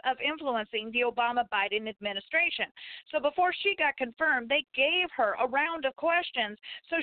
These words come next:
she could be ready for it when confronted with it on how she was going to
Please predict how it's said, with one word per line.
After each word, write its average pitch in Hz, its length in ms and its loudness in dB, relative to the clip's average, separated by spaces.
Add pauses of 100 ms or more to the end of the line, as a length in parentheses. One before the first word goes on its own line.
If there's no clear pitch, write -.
(140)
she 339 180 0
could 285 280 0
be 285 200 -2
ready 311 480 0
for 233 280 2
it 233 60 -6 (240)
when 294 240 0
confronted 302 580 0
with 233 240 2
it 233 180 2
on 233 140 0
how 277 180 2 (100)
she 302 100 -4
was 262 140 -2
going 254 240 0
to 247 60 0